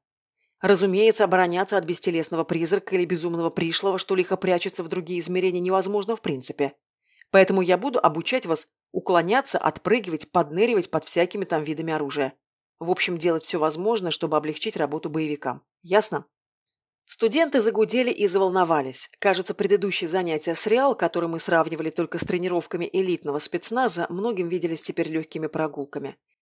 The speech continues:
Мы кожей чувствовали, льда, анестетиков и травяных ванн для перетруженных мышц и мозолей на всех не хватит. Придется драться за них методами стресса.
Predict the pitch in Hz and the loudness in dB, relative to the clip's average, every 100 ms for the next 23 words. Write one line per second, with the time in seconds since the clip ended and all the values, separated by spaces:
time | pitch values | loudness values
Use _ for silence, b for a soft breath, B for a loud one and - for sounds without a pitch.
0 | _ _ 196 208 294 294 285 262 196 - | _ _ 2 2 4 0 0 -2 -2 -2
1 | 160 151 143 B _ 160 160 202 185 156 | -2 0 -2 B _ -4 4 6 6 4
2 | 156 - 214 208 156 156 - 170 170 165 | -4 4 4 6 0 -4 -8 -6 -4 -2
3 | 165 - _ - 180 196 156 160 170 160 | -4 -8 _ 0 4 4 4 -4 -4 -4
4 | 175 160 160 160 175 170 - 175 165 165 | -4 -4 -6 -4 -4 -6 -6 -4 -2 2
5 | 220 214 165 156 - 160 160 147 - 131 | 2 4 0 -4 -4 -4 -4 -8 -6 -6
6 | - - _ _ _ 220 196 247 247 180 | -8 -16 _ _ _ -2 0 0 2 6
7 | 220 220 - 147 - _ 165 175 156 147 | 6 6 2 2 -2 _ -2 -2 -2 -10
8 | - _ 185 175 165 170 180 - 143 - | -16 _ -4 -2 -2 -4 -4 -4 -4 -4
9 | - 156 | -6 -8